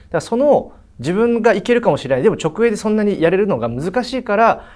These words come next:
一緒に協力してくれる仲間、だからそのリスクを取ってくれる仲間に僕は感謝してフランチャイズっていうのはやる気持ちがあるので、なんかこう自分だけが突っ走るとその加盟店さんの気持ちが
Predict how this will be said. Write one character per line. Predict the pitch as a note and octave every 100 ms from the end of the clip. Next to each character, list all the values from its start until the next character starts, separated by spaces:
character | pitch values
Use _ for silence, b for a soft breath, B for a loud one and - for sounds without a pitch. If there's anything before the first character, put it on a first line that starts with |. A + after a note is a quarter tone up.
| B
一 | D#3+
緒 | D#3+ A3+
に | G#3+
協 | A3+
力 | G#3+ G#3+
し | -
て |
く | G3
れ | G3
る |
仲 | D3 D3 E3
間、 | E3+ - -
だ | D#3+
か |
ら | C#3 -
そ | - A#3+
の | B3+ C4+
リ | C#4
ス | C4+
ク | -
を | F3+
取 | G3
っ | F#3+
て |
く | -
れ | F3+
る | F#3+ G#3 G#3
仲 | F#3 F#3+
間 | G3+ G#3+
に | A#3 C4 - -
僕 | D3
は | F3
感 | G3+ F3+
謝 | B2+
し | -
て | - G#2+ - -
フ | C#3
ラ | B2+
ン |
チ | B2+
ャ | A#2+
イ |
ズ | A2
っ |
て | - G3
い |
う |
の | A3+
は | D#3 - B B B -
や | - C3
る | B2+ B2+
気 | C3
持 | C#3
ち | -
が | C3 B2
あ |
る | B2+
の | A2 G#2+
で、 | B2 A#2+ A#2 B B
な | A#3+
ん |
か | D#3+
こ | - -
う |
自 | C3
分 | F#3 G#3+ G#3
だ | G#3
け | G#3
が | G3
突 | -
っ | -
走 | E3 -
る | D#3
と | -
そ | -
の | D3
加 | D#3
盟 | D3+ D#3
店 | D3+
さ | D3+ D3
ん |
の | C#3+
気 | D3
持 | C#3
ち | C3+
が | C3+ C3